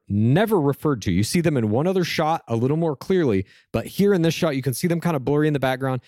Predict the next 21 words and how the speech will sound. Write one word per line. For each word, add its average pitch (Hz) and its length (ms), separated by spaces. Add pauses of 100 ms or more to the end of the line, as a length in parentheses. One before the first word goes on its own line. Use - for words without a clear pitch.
(140)
It 120 80
doesn't 156 240
look 180 140
like 175 120
anybody 151 320
else 139 120
from 127 140
Paradise 127 420
is 110 120
there. 117 280 (280)
So 135 180
it's 110 140
just 143 420
them, 196 440 (200)
I 202 140
guess. 262 440 (220)
But 156 160
again, 160 380 (140)
never 170 380
referred 165 420
to. 71 140